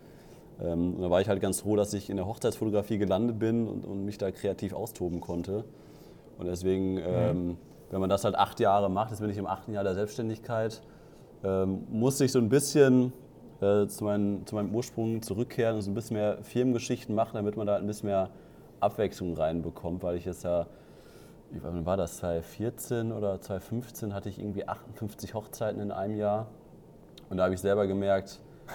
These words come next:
Speaker 1: dass es irgendwie zu viel ist. Und da hatte ich halt so die Schnauze voll im Dezember, als, als an Weihnachten saß ich unterm Weihnachtsbaum und gesagt, nee, ich, ich kann keine Braut mehr sehen. Und ich hatte aber noch zwischen Weihnachten und Silvester noch zwei Hochzeiten. Und, ähm, das war halt irgendwie zu viel und seitdem hab ich das halt immer mehr,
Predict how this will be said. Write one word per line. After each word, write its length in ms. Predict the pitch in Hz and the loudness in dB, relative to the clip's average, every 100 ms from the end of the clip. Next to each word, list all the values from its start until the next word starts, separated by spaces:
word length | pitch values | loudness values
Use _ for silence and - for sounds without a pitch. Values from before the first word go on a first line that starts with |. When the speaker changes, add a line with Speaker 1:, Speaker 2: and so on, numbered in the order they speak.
| - | -6
Speaker 1:
dass 160 | 90 | -6
es 140 | 95 104 | -4 -2
irgendwie 260 | 101 101 | -2 -2
zu 140 | 92 98 | -4 -4
viel 240 | 123 120 | -2 2
ist. 300 | 98 107 - | 4 2 -2
Und 120 | 92 | -4
da 60 | 90 | -2
hatte 120 | 92 | -2
ich 80 | 98 | -2
halt 160 | 90 | -6
so 120 | 95 104 | -2 -2
die 100 | 113 | -2
Schnauze 420 | - 104 104 104 | -2 -2 -2 -4
voll 180 | - 110 | -4 -2
im 120 | 107 | -2
Dezember, 400 | 90 - 90 87 | -2 -4 -2 0
als, 160 | 87 | -2
als 340 | - 87 - - - - - - | -4 -10 -10 -18 -20 -20 -20 -8
an 220 | 98 90 | -4 2
Weihnachten 420 | 92 104 104 117 | 4 4 2 2
saß 220 | 104 101 | 0 0
ich 40 | 104 | 0
unterm 200 | 104 98 | -2 0
Weihnachtsbaum 500 | 98 107 107 110 104 | 0 0 -2 -2 0
und 60 | |
gesagt, 240 | 98 98 98 | -2 -4 -4
nee, 60 | |
ich, 160 | 92 - | -6 -8
ich 220 | 87 - | -14 -12
kann 200 | - 107 | -8 -6
keine 340 | 107 104 107 107 | -4 -2 -2 -2
Braut 320 | 90 101 104 | 0 0 0
mehr 140 | 101 | -2
sehen. 520 | 85 107 107 95 139 - - - - - - | 0 2 2 2 -2 -6 -18 -20 -20 -12 -4
Und 100 | 101 | -4
ich 120 | - | -2
hatte 260 | 127 135 | 2 4
aber 160 | 90 87 | 4 2
noch 160 | 87 - | -2 -4
zwischen 260 | 98 101 | -6 -2
Weihnachten 380 | 90 92 98 - | 2 4 2 0
und 100 | 95 | -6
Silvester 380 | 87 95 95 98 | -2 -2 -2 -2
noch 160 | 87 | -4
zwei 260 | - 92 85 | -4 -2 -2
Hochzeiten. 640 | 87 - 92 85 82 107 131 - - - - - | -2 -4 0 2 2 -4 -8 -14 -20 -20 -20 -14
Und, 360 | 95 87 87 - | -6 -4 -4 -6
ähm, 440 | 85 82 85 85 85 | -6 -4 -4 -6 -8
das 140 | 82 | -6
war 80 | 82 | -2
halt 100 | 92 | 0
irgendwie 200 | 101 101 | 0 -2
zu 100 | - | -4
viel 320 | 92 113 120 | -6 0 2
und 100 | 113 | 2
seitdem 320 | 104 95 104 104 | 2 2 2 0
hab 100 | 98 | 0
ich 60 | |
das 120 | 101 | -4
halt 120 | 101 92 | -6 -6
immer 200 | 101 95 | -4 -4
mehr, 320 | 95 90 | -2 -2